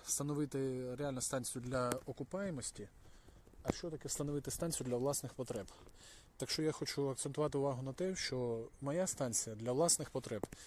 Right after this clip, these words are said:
ні про які окупаємості тут мова йти не може.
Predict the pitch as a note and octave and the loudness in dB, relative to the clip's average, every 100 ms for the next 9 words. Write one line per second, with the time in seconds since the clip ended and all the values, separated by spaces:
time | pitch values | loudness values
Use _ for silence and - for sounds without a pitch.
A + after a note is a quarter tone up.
0 | - - C3+ C#3 C#3 C#3+ D#3+ - C3+ B2+ | -18 -8 -4 -2 2 4 2 2 -2 0
1 | A#2+ A#2 - - - - B2+ E3+ E3 C#3 | 0 -2 -4 -12 -10 -4 2 2 4 2
2 | - B2 C#3 - A#2+ A#2 C#3 C#3 A#2+ C3+ | 0 0 -2 0 -2 0 0 0 0 0
3 | B2+ A2+ F2+ E2 | 0 -2 -4 -8